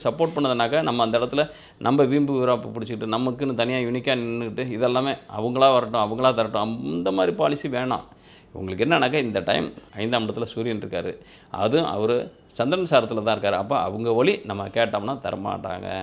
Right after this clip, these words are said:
அப்படின்றது எண்ணம் கிடையாது. தருவாங்க, but கேட்கட்டும். சில விஷயம் என்னன்னா, பெரியவங்களை பொறுத்த வரைக்கும் என்னன்னாக்கா, அவங்களா வந்து கேட்கட்டும், நாமளா எது முந்திரி கொட்டை மாதிரி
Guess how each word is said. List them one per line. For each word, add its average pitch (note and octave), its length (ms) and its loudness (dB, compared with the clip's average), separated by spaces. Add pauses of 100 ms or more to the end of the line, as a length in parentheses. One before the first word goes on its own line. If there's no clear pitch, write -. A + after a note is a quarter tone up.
(160)
அப்படின்றது G#2 480 -6
எண்ணம் A2 220 -4
கிடையாது. F#2 520 -4 (160)
தருவாங்க, G#2+ 580 0
but G#2 140 -10 (120)
கேட்கட்டும். C3+ 360 0
சில C#3 200 0
விஷயம் F#3 280 0
என்னன்னா, D#3 340 0
பெரியவங்களை C#3+ 320 -2
பொறுத்த A#2+ 200 -2
வரைக்கும் A#2 180 -4
என்னன்னாக்கா, A2 340 -2 (480)
அவங்களா F#2+ 360 0
வந்து C#3+ 220 -4
கேட்கட்டும், A#2 320 -6 (220)
நாமளா G#2 360 -2
எது A2+ 160 -2
முந்திரி A2 260 -4
கொட்டை G#2 200 -4
மாதிரி G#2 220 -8